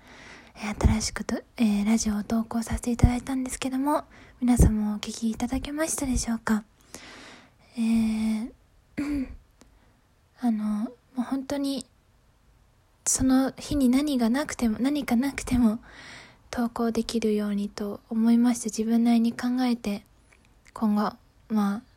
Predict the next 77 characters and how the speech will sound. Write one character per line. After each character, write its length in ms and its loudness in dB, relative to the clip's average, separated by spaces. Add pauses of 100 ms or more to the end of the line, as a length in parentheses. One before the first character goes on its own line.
あ 100 -2
の、 320 -2
ラ 140 2
ジ 120 2
オ 60 -2
投 200 -2
稿 160 -2
さ 140 0
れ 100 2
て 180 0
い 60 -2
く 140 -6
と 100 -6
思 180 2
い 60 2
ま 160 -2
す 100 -4
の 180 0
で、 180 -6 (640)
ぜ 100 -4
ひ 140 4
と 100 -2
も 160 -4
お 60 -8
付 160 -12
き 100 -10
合 40 -4
い 40 -4
い 20 -4
た 120 -6
だ 120 -6
け 140 -6
れ 80 -4
ば 100 -6
と 140 -12
思 100 -6
い 60 -6
ま 160 -8
す。 140 -8
と 100 0
り 180 -4
あ 80 -2
え 120 -2
ず、 240 -2
定 260 -2
期 460 -6
の 160 -4
投 220 -6
稿 440 -4
は、 300 0 (560)
え 140 0
ー、 40 0
今 200 2
の 80 -6
と 120 0
こ 140 2
ろ 120 2
月、 320 0
水、 360 0
金、 360 -2
平 200 0
日 840 -2
の 240 -2
月、 220 2
水、 260 -4
金 320 -4 (120)
を 120 -2
予 120 2
定 260 -4
し 80 -10
て 160 -4
お 60 0
り 100 2
ま 140 4
す 160 -4
の 160 -2
で、 200 2